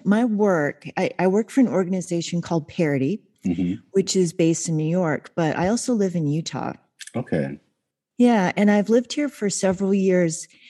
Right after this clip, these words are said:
Speaker 1: I came here to plant a church,
Speaker 2: Hmm.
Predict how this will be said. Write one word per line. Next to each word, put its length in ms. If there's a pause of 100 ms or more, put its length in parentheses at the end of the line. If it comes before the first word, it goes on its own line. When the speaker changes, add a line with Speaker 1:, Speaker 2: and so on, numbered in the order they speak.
(200)
Speaker 1:
I 100
came 300
here 180
to 60
plant 500
a 60
church, 680 (120)
Speaker 2:
Hmm. 380